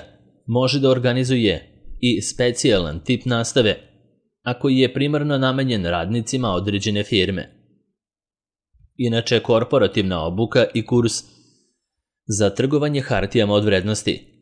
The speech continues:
i primenu poreskih i računovodstvenih pravila uključuje sve prethodno pomenute vrste nastave, a dozvoljena je i opcija da klijent iznese zahtev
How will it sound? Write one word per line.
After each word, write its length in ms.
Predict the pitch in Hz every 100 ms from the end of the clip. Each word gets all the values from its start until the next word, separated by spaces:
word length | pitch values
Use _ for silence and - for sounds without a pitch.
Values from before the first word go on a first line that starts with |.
| _ _ _ _ -
i 200 | 127 127
primenu 400 | 139 143 139 135
poreskih 600 | 131 139 135 - 117 -
i 240 | 120 117 120
računovodstvenih 920 | 123 - 131 107 110 - 101 80 -
pravila 540 | 120 123 120 87 - _ _ _ _ _ _ 127
uključuje 680 | 120 127 135 143 131 107 -
sve 440 | - 104 131 135
prethodno 640 | - 92 - 131 123 80 -
pomenute 540 | 101 107 110 107 101
vrste 420 | 78 82 - 117 113
nastave, 580 | 104 95 - 110 78 - _ _ _ _ _ _ _ -
a 140 | 110
dozvoljena 680 | 101 85 87 98 120 120 123
je 240 | 123 113 127
i 140 | 117
opcija 540 | 113 113 - 123 92 - - _ _ _ _ _ _ _ _ _ _
da 260 | 104 92 90
klijent 380 | 127 139 135
iznese 460 | 127 113 113 - 73
zahtev 480 | 82 110 110 120